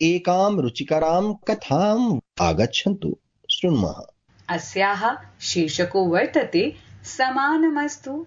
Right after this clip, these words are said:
Speaker 2: भोजनम्। बालकृष्णः गोकुले गोपालनं करोति स्म। प्रतिदिनं सः व्यस्यैः सह वनं गच्छति स्म। गोकुलस्थाः बालगोपालाः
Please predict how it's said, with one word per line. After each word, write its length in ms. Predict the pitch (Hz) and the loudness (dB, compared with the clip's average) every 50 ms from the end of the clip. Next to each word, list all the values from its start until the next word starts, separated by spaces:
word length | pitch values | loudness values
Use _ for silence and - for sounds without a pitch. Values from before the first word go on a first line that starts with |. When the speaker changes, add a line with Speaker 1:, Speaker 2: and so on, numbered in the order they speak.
| - _ 147 | -12 _ -16
Speaker 2:
भोजनम्। 1000 | 127 - 170 160 151 147 143 208 202 170 147 127 - - - - - - - 175 | -10 -6 -4 -4 -4 -2 0 0 0 0 -2 -4 -6 -12 -16 -20 -20 -10 -8 -6
बालकृष्णः 960 | 151 151 160 170 220 302 320 339 - - 320 320 - - 320 311 311 - 302 320 | -2 0 0 2 2 2 0 0 -2 -2 -2 -2 0 0 0 0 0 2 0 -2
गोकुले 720 | 233 147 - 170 208 - - 233 180 156 139 143 170 202 - - - - - 170 | -2 -2 -4 -4 -4 -2 -2 -4 -4 -4 -4 -6 -10 -10 -14 -18 -20 -12 -8 -8
गोपालनं 960 | 156 156 226 285 339 359 359 - 220 160 151 156 156 151 151 160 175 277 294 | -4 -2 0 0 0 -2 -2 -2 -2 0 0 0 -2 0 0 0 0 0 -2
करोति 500 | - 277 220 175 151 143 - 139 143 139 | -2 -2 -2 -2 -4 -4 -6 -8 -10 -10
स्म। 220 | - - 123 107 - - - - - - | -10 -10 -12 -12 -12 -14 -20 -20 -12 -4
प्रतिदिनं 680 | - 175 170 170 202 202 196 226 233 233 240 247 254 262 - - - - - - - - - | 0 0 0 0 0 -2 -2 -2 0 0 0 -2 -2 -6 -10 -14 -20 -20 -18 -16 -16 -4 0
सः 240 | 330 320 - 214 196 208 330 - - - - - 196 | 0 0 2 0 -2 -2 -4 -6 -16 -20 -18 -12 -4
व्यस्यैः 760 | 214 277 320 330 320 - - 214 202 196 196 208 269 302 330 | 0 0 0 0 -2 -6 -6 -2 -2 -2 0 0 0 0 0
सह 420 | - - - 220 175 180 175 170 - - - - _ _ - - - - - | 0 -2 -2 -2 0 0 -2 -2 -4 -8 -14 -20 _ _ -20 -20 -20 -14 -6
वनं 360 | 160 160 175 170 170 202 254 262 | -2 0 2 2 2 2 2 2
गच्छति 540 | 294 285 285 - - 311 311 311 302 311 | 0 0 0 -2 -2 -2 0 2 2 2
स्म। 320 | 311 - - 294 302 302 311 - - _ - - - 180 | 2 2 0 0 0 0 -2 -6 -14 _ -20 -14 -12 -8
गोकुलस्थाः 1080 | 160 165 214 254 262 - 320 294 269 285 294 - - - - 277 277 269 - 285 285 | -4 -2 -2 -2 0 0 0 0 2 0 -2 -2 -6 -4 -2 0 0 0 0 -2 -2
बालगोपालाः 1400 | 220 208 190 190 214 220 214 202 175 143 151 151 151 143 180 190 226 233 247 226 185 160 139 156 147 151 196 | 0 2 2 2 2 2 0 0 -2 -2 -4 -4 -2 0 0 2 2 2 2 2 2 0 0 -2 0 0 0